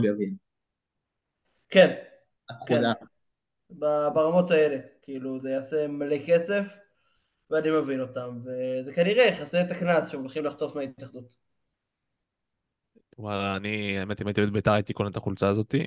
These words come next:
Speaker 3: ואם הייתי אוהד בית"ר, אז כמובן שגם הייתי תומך בדבר הזה. אני כאוהד, אה, אה, יש פה שני כו-, שתי, שני כובעים,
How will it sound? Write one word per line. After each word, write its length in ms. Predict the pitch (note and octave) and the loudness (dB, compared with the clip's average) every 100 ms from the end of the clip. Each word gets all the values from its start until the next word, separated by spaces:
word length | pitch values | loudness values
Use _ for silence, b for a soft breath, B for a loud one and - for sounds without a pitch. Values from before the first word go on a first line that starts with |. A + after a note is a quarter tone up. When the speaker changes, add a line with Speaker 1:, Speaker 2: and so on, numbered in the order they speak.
| - - | -4 0
Speaker 3:
ואם 140 | A2 | 2
הייתי 240 | B2+ B2+ A2 | 2 2 2
אוהד 200 | G#2+ A2+ | 2 2
בית"ר, 320 | G#2+ D#3 C3+ | 4 4 4
אז 120 | G2+ | 2
כמובן 300 | - G2+ G#2+ | -8 -8 -4
שגם 220 | - A#2 | 0 2
הייתי 160 | A2 A2+ | 4 2
תומך 320 | G#2+ G#2+ A#2 | 0 0 0
בדבר 480 | A2+ G#2+ G#2 G#2 C3+ | 2 2 2 2 2
הזה. 220 | A#2 G2+ | 2 -2
אני 140 | G2 G2+ | -8 -8
כאוהד, 400 | G#2 G#2 G#2+ G#2+ | -2 0 2 2
אה, 260 | G2+ G2+ G2+ b b b b b _ _ - - | 0 -2 -4 b b b b b _ _ -16 -8
אה, 120 | F#2 | -6
יש 160 | F#2+ | -6
פה 140 | - G#2 | -2 -2
שני 180 | - A2 | -2 -2
כו-, 240 | G#2 G#2+ | -2 -4
שתי, 360 | - G#2+ F#2 G2 | 0 0 0 -4
שני 200 | - A2+ | -4 0
כובעים, 480 | A2 G2 G2+ A2 | 0 2 0 -2